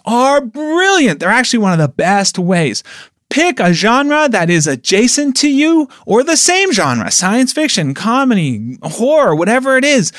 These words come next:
Find a top show in there or a good show in there or a show you adore and just do a swap.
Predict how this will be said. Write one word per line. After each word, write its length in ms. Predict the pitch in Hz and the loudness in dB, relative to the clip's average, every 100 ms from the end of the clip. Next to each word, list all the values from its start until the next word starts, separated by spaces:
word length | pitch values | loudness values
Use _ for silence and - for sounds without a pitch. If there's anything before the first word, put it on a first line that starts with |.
| - _ | -20 _
Find 340 | 214 240 262 | 0 2 2
a 80 | 175 | 2
top 380 | 147 - 214 226 | 0 -2 0 0
show 320 | - 220 226 | -2 0 2
in 80 | 220 | 2
there 180 | 220 233 | 2 2
or 220 | 131 123 | 2 0
a 40 | |
good 280 | 107 175 196 | 0 0 2
show 280 | - 233 233 | 0 0 2
in 60 | 226 | 2
there 160 | 269 | 0
or 220 | 247 135 | 0 -4
a 20 | 135 | -4
show 260 | - 220 | -2 0
you 200 | 240 165 | 0 0
adore 420 | 131 - 175 254 254 | -2 -2 0 0 0
and 240 | 180 214 | 0 0
just 240 | 214 220 214 | 0 -2 -2
do 160 | 220 | -2
a 60 | 269 | 0
swap. 500 | - 208 311 233 - | 0 0 0 -2 -6